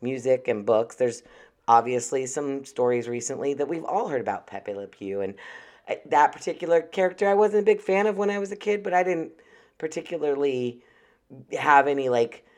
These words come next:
feelings about it was okay with what he was doing. In fact, as a girl, I thought, "Why does he keep doing that? Just stop." Don't,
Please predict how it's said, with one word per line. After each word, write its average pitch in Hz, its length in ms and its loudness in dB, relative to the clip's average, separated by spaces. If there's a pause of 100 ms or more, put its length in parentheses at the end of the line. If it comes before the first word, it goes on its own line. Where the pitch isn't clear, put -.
(200)
feelings 139 420 0
about 117 380 2
it 127 100 0
was 120 160 -4
okay 127 380 6
with 190 200 6
what 123 200 2
he 120 120 -6
was 110 200 -6
doing. 135 280 2
In 127 120 -6
fact, 143 340 0 (480)
as 139 180 0
a 127 80 2
girl, 127 380 2
I 135 120 2
thought, 131 300 4 (360)
"Why 185 240 6
does - 140 -6
he 214 100 -14
keep 202 400 -10
doing 196 320 0
that? 104 320 -6
Just 160 240 -6
stop." - 460 0 (280)
Don't, 127 280 -2